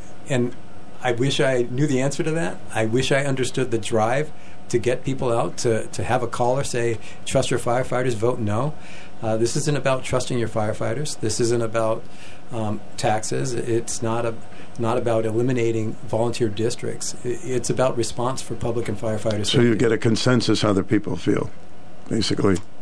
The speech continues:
Speaker 1: You would get a
Speaker 2: With the vote.
Speaker 1: consensus of the people that were driven out to vote. I don't know that you would get a consensus, uh, and that's how votes work, and that's how elections work. It depends on the turnout.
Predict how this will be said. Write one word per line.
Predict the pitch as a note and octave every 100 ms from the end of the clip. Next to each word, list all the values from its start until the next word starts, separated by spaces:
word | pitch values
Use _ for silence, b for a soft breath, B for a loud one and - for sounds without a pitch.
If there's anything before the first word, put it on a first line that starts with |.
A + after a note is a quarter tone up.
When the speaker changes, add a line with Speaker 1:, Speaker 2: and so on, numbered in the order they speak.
| B B B B B - - - -
Speaker 1:
You | D3 D3
would | D#3+ -
get | D3
a | D3+
Speaker 2:
With | C3+
the | A#2
vote. | G2 G2
Speaker 1:
consensus | G2 C#3 A#2
of | B2+ A#2+ A#2 A2+ G#2 - - - - -
the | A#2+
people | - B2+ A#2+
that | A#2 A2+
were | A2
driven | G#2 A#2+ A2+
out | G#2 A2 -
to | G#2
vote. | G2+ G#2+ - - A2+
I |
don't | A2 A#2+
know | A#2+
that | A#2 A#2
you | A2+
would | G#2+
get | A#2 G#2+
a |
consensus, | G#2+ - A2+ A#2+ A2+ G2 A2
uh, | D3+ D#3+
and | C#3+ C#3
that's | C#3
how | C3 A2+
votes | G#2+ G#2+ -
work, | A2 G2 G#2
and | A2
that's | A2+ A#2+
how | A#2
elections | G#2+ G#2 A2 G#2+
work. | A2 G#2 G#2+
It |
depends | - G#2 B2 A#2+
on | A#2
the |
turnout. | A2+ C3+ C3+ C3+ C#3